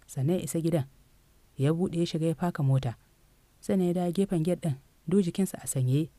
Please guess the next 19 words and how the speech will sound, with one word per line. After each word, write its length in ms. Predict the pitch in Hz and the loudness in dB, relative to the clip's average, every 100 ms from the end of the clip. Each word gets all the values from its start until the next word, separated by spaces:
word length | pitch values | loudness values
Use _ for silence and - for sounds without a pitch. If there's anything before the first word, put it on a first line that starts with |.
| - | -8
kamar 220 | 143 190 | -2 0
mara 160 | 202 180 | 2 2
lafiya. 400 | 131 131 139 120 - - _ _ - _ _ _ | 0 0 -2 -4 -8 -20 _ _ -20 _ _ _
A 100 | 123 | 0
lokacin 360 | 135 208 185 202 | 2 2 2 2
ya 60 | 180 | 2
tuna 220 | 208 180 | 2 0
da 80 | 143 | -2
drinks 320 | 135 190 180 | 2 2 2
ɗin 100 | 185 | 0
da 80 | 147 | 0
suka 200 | - 156 | -2 -4
siyo 240 | - 165 | 0 0
jiya, 240 | 156 165 120 - | 2 0 -2 -6
ko 120 | - | -4
fitarwa 400 | 202 208 214 175 170 | -2 0 2 2 2
bai 80 | |
yi 120 | 135 131 | 2 2
ba. 180 | 131 | 0